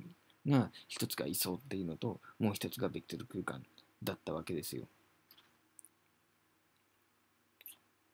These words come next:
で、その、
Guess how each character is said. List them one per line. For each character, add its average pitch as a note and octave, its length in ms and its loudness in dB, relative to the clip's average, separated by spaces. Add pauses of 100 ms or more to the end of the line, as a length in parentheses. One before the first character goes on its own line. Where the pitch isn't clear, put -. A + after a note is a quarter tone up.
(1700)
で、 F#2 300 -4
そ - 120 -8
の、 F2 160 -4